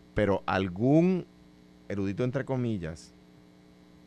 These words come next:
le dijo al gobernador que considerara que eran mutuamente excluyentes y para que la gente sepa, cuando dos leyes son mutuamente excluyentes, se va a tener como válida la que fue firmada después.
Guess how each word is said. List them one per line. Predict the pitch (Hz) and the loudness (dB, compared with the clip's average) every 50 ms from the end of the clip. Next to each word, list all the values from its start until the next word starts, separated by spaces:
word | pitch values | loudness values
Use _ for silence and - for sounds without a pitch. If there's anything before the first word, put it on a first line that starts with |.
| - - - - - - - - - - - - - - - - - - - - - - - - - - - - | -20 -20 -20 -20 -20 -20 -20 -20 -20 -20 -20 -20 -20 -20 -20 -20 -20 -20 -20 -20 -20 -20 -20 -20 -20 -20 -10 -2
le | - 120 131 | 2 2 4
dijo | 131 143 165 220 277 | 6 6 4 6 4
al | 214 190 | 4 4
gobernador | 208 101 196 101 190 - 185 92 196 196 185 | 4 2 2 2 2 2 0 2 2 2 0
que | - - 131 | 0 -2 0
considerara | 127 131 127 117 - - 113 131 143 165 175 170 175 170 - | 2 0 0 0 -2 -2 0 2 4 4 4 4 4 2 2
que | - 139 | 0 0
eran | 143 151 | 2 2
mutuamente | 156 156 156 - 156 156 156 156 - 165 | 2 2 2 2 2 2 0 0 -2 -4
excluyentes | - - 151 143 143 143 143 139 - 101 95 | -2 0 0 2 2 2 0 0 -2 -2 -2
y | 95 | 0
para | - 107 107 101 | 0 0 0 0
que | 92 98 | 0 0
la | 107 | 0
gente | 110 127 123 147 | 0 0 0 -2
sepa, | 131 - 113 98 98 | -2 -2 -2 -2 0
cuando | 92 98 95 98 95 95 | 0 0 0 2 2 2
dos | 95 104 123 135 | 4 4 4 4
leyes | 151 160 156 151 160 151 | 4 0 0 0 -2 -2
son | - 156 | -2 -2
mutuamente | 147 143 143 - 147 143 143 139 147 | -2 -2 -2 -2 -2 -2 -2 -2 -4
excluyentes, | 139 - - 151 143 147 151 151 139 120 - | -4 -2 -2 -2 -2 0 -2 -2 -2 -4 -2
se | - 98 | -2 0
va | 98 101 | 0 0
a | |
tener | - 117 120 127 117 | 0 -2 -2 -2 0
como | 135 131 131 131 | 0 0 2 4
válida | 143 143 143 127 113 107 | 4 4 4 2 2 2
la | 101 95 | 0 0
que | 95 92 | -2 -6
fue | 85 98 101 | -4 -4 -4
firmada | 101 123 123 127 127 127 120 110 | -4 -4 -2 0 2 2 2 2
después. | 95 90 85 - - - - - - - | 2 -2 -4 -4 -8 -10 -10 -10 -12 -16